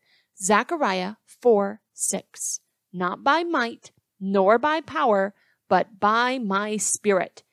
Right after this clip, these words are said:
saith the Lord." Zechariah four six. Yes, God wants to fill you with his Holy Spirit. We shouldn't trust in our own strength or in our own power.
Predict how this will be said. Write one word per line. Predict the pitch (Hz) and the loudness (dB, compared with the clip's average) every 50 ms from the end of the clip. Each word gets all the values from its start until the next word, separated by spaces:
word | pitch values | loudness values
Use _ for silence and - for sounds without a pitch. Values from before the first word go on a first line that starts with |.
| _ _ _ | _ _ _
saith | - - - - 220 202 208 220 233 226 - | -6 -4 -2 0 2 2 2 0 -2 -2 -4
the | 247 240 | -4 -4
Lord." | 233 214 202 202 196 185 180 - - - _ _ _ _ _ _ _ _ - | -2 0 0 0 0 0 -4 -6 -10 -16 _ _ _ _ _ _ _ _ -8
Zechariah | 180 180 208 208 254 269 - 339 285 254 214 208 208 214 226 247 262 _ | -2 0 0 0 0 -2 -4 -2 0 0 0 0 -2 -4 -6 -8 -12 _
four | _ _ _ - 226 220 226 226 226 233 247 _ _ | _ _ _ 4 6 6 6 6 4 0 -6 _ _
six. | - - - - 208 196 - - _ - - - - - - - _ _ _ _ _ _ _ _ _ | -6 -4 -2 -2 -2 -2 -4 -6 _ -6 -2 -2 -2 -2 -2 -6 _ _ _ _ _ _ _ _ _
Yes, | - 165 196 214 202 190 - - - - - _ _ _ _ _ _ | -6 -2 0 0 0 -2 -4 -8 -8 -10 -14 _ _ _ _ _ _
God | - 208 208 240 269 277 226 196 | -4 0 0 2 0 0 -2 -6
wants | 202 196 190 196 - 202 - - | -8 -8 -8 -8 -10 -12 -14 -12
to | - 202 180 | -12 -12 -12
fill | - - _ _ - 269 262 262 262 262 269 - _ _ | -14 -18 _ _ 0 0 0 0 0 -2 -6 -10 _ _
you | 196 175 170 165 190 247 330 330 226 170 185 - _ _ _ _ | -20 -16 -6 -2 2 2 2 2 0 -2 -6 -10 _ _ _ _
with | 196 202 226 240 240 - | 0 2 2 2 2 -2
his | - - 220 214 233 - - - - | -8 -6 -4 -4 -4 -4 -6 -4 -2
Holy | 190 185 196 214 208 220 220 226 | 0 0 0 -4 -8 -12 -16 -14
Spirit. | 214 - - - - _ - 175 190 196 185 170 - _ - - - _ _ _ _ _ _ _ _ 233 | -12 -10 -10 -10 -10 _ -6 -4 -2 -2 -2 -4 -6 _ -20 -20 -20 _ _ _ _ _ _ _ _ -8
We | 175 196 196 190 | -6 -6 -6 -6
shouldn't | 185 - - 226 214 214 220 214 196 | -6 -4 -2 -2 0 -2 -2 -4 -6
trust | - - 226 233 247 226 - - 247 | -6 -4 -4 -2 -4 -4 -6 -8 -6
in | 208 190 | -6 -4
our | 190 185 190 - | -4 -4 -4 -4
own | - 196 196 190 190 190 | -4 -4 -4 -4 -4 -6
strength | - - - 202 190 196 190 - _ _ _ _ _ _ _ _ _ _ _ | -8 -10 -10 -10 -10 -10 -12 -16 _ _ _ _ _ _ _ _ _ _ _
or | - 190 202 214 | 0 2 4 4
in | 226 226 220 | 4 2 2
our | 220 208 214 - | 0 0 -2 0
own | - 214 220 220 220 220 | 0 -2 -2 -2 -2 -6
power. | - 196 214 214 220 226 233 226 214 208 | -8 -10 -10 -6 -4 -2 -2 -2 -4 -6